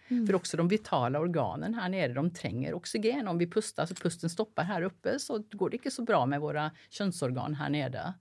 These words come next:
Speaker 1: Mm.
Speaker 2: Så en djup pust är viktig.
Speaker 1: Mm. Och det kan ju kanske vara lite sån, ja, som du säger, hurdan, eh, kontakt är det man har i sig själv och hur trygg är det man står då? Det är väl, eh,
Speaker 2: Mm.
Speaker 1: viktiga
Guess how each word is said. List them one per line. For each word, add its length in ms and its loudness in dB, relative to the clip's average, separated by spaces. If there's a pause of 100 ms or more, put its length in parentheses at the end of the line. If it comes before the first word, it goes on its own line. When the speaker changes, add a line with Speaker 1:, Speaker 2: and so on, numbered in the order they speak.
Speaker 1:
Mm. 320 0
Speaker 2:
Så 100 -2
en 160 6
djup 320 -2
pust 240 -2
är 60 0
viktig. 440 -4 (340)
Speaker 1:
Mm. 400 2 (1000)
Och 60 -6
det 180 4
kan 200 0
ju 80 0
kanske 280 -2
vara 220 0
lite 240 -6
sån, 300 -4
ja, 120 0 (260)
som 180 -2
du 100 -2
säger, 380 0
hurdan, 580 0
eh, 180 0 (440)
kontakt 500 0
är 140 0
det 60 0
man 180 2
har 300 0
i 60 -2
sig 180 -4
själv 440 -4
och 560 -2
hur 120 0
trygg 420 -4
är 120 0
det 80 0
man 200 0
står 380 -2
då? 160 0
Det 60 -2
är 200 -2
väl, 200 2
eh, 120 6
Speaker 2:
Mm. 120 4
Speaker 1:
viktiga 800 -4